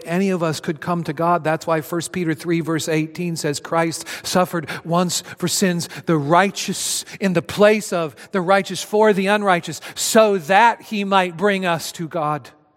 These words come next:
into the Father's house, into the Father's family, to worship him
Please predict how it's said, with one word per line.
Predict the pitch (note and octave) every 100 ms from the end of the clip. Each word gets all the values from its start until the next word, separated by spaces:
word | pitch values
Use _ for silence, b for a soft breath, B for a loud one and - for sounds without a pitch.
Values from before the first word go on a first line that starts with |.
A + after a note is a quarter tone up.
| _ _ _ _ _ -
into | D3+
the | C3
Father's | C#3 C3+ A#2 G#2+
house, | F2 E2+ - - - B B B
into | E3+ D3+
the | C3
Father's | B2+ A2 F#2
family, | - G2+ - _ _ _ _ B B B -
to | B2
worship | A#2+ B2+ - -
him | - - _